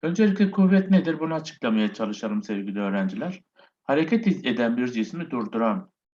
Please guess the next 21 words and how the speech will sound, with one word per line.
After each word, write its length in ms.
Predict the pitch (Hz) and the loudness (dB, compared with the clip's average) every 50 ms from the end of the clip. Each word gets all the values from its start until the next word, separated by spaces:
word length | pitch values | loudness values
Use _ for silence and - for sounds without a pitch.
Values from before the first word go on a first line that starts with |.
| _ _ _ _ | _ _ _ _
duran 320 | 113 120 143 196 208 196 | -4 0 2 2 4 4
bir 80 | 208 190 | 4 2
cismi 400 | 175 - - 131 - - 165 160 | 0 -2 -6 -12 -10 -8 -6 -6
hareket 400 | 135 127 127 123 - 190 185 185 | -4 -4 -6 -6 -4 -6 -4 -4
ettiren, 480 | 151 127 131 - 107 95 87 82 78 _ _ _ _ _ _ _ _ _ | -4 -6 -6 -8 -6 -6 -6 -8 -10 _ _ _ _ _ _ _ _ _
cisimlerin 640 | _ - - - - 143 143 143 139 143 156 180 190 | _ -14 -12 -6 -4 -2 -2 0 0 0 4 4 2
şekil, 720 | 185 - - - 123 120 113 - - 120 110 117 - - - _ _ _ _ | 2 0 -4 -4 -4 -4 -4 -2 0 0 0 0 0 -4 -12 _ _ _ _
yön 300 | 127 139 170 196 180 139 | 0 4 4 4 4 4
ve 160 | 113 107 104 | 2 0 0
doğrultularını 760 | 117 117 123 131 135 131 131 - - 123 110 101 104 101 107 | 0 -2 -2 0 -2 -2 -4 -6 -2 -2 -2 -2 -2 -6 -4
değiştiren 600 | 151 151 143 127 131 - _ 107 117 117 95 - - | -4 -4 -4 -4 -6 -10 _ -6 -6 -6 -6 -6 -4
etkiye 680 | - 165 160 - - - 117 120 139 175 202 196 190 _ _ _ _ _ _ _ _ _ _ | -4 -4 -4 -4 -8 -4 -2 0 0 0 0 -2 -6 _ _ _ _ _ _ _ _ _ _
kuvvet 440 | - 233 214 190 160 120 - - - | 0 2 4 4 4 2 0 -4 -8
diyoruz. 480 | - 71 64 64 - - _ _ _ _ _ _ _ _ _ _ _ _ _ _ _ _ _ _ _ _ _ _ _ _ _ _ _ _ _ | -8 -8 -8 -10 -14 -18 _ _ _ _ _ _ _ _ _ _ _ _ _ _ _ _ _ _ _ _ _ _ _ _ _ _ _ _ _
Cisimlerin 840 | - 123 - - - 131 127 123 123 123 120 123 120 120 139 147 - | -12 -12 -10 -6 -4 -2 -2 0 0 0 0 -2 -2 -4 -6 -8 -14
şekil, 600 | _ - - 135 139 135 135 - - 107 95 92 | _ -10 -4 -2 -2 -2 -2 -4 -4 -2 -2 0
yön 440 | 101 107 123 143 175 185 160 131 120 | -2 0 2 2 2 2 2 0 -2
ve 220 | 127 156 156 156 | -2 -2 -2 -2
doğrultularını 800 | 139 120 127 131 131 131 127 127 127 131 117 113 110 110 104 104 | -4 -2 -2 -2 -2 -4 -4 -6 -4 -2 -2 0 0 -2 -4 -4
değiştiren 600 | 113 113 117 110 113 - _ 113 135 165 - - | -6 -6 -6 -8 -10 -10 _ -6 -6 -6 -6 -4
etkiye 720 | - 120 113 - - - 110 107 113 135 165 196 208 190 | -4 -6 -6 -6 -6 -2 0 2 2 2 0 0 -2 -4